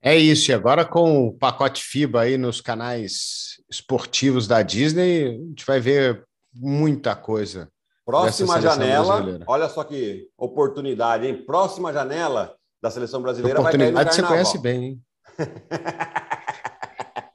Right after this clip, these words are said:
Speaker 2: Vai cair ali no, no final de semana do Carnaval. E, né, vamos aproveitar e ficar em casa e ficar vendo o jogo de seleção brasileira, que é mais da hora. <laughs>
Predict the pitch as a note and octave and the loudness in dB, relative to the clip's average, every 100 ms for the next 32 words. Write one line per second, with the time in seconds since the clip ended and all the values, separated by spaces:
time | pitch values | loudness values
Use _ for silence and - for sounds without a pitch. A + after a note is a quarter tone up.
0 | - - - F#3+ G3 F3 F3 F3 - G2+ | -18 -16 -18 -16 -14 -14 -14 -16 -10 0
1 | C#3+ G3 E3 D#3 F3+ F#3+ F3 G3+ G#3 F#3+ | 0 2 2 4 4 4 2 0 0 0
2 | F3+ E3+ F#3+ A3 G#3+ G#3 G#3 G3+ G#3 G#3 | -2 -2 -2 -2 -2 -2 -4 -4 -4 -2
3 | G#3+ D3+ C3+ G#2+ F#2+ G#2+ G3+ A3 G#3+ F3 | -2 0 0 0 -4 -8 -14 -6 -6 -6
4 | - - F#3+ F#3 A2+ F2+ - G3 C4 - | -10 -10 -8 -8 -10 -14 -16 -12 -12 -8
5 | A#3+ G#3+ F#3+ G3 F#3+ F#3+ E3 F#3+ G3 G3 | 0 2 4 0 0 -4 -2 -4 -4 -6
6 | F#3+ F3 E3+ E3+ D#3 D#3 D#3 C#3+ D3 D3 | -4 -4 -8 -12 -12 -8 -6 -6 -8 -8
7 | D3+ E2 - _ _ _ _ - F3 F3 | -6 -6 -8 _ _ _ _ -18 -16 -14
8 | D3+ - - - | -18 -16 -16 -18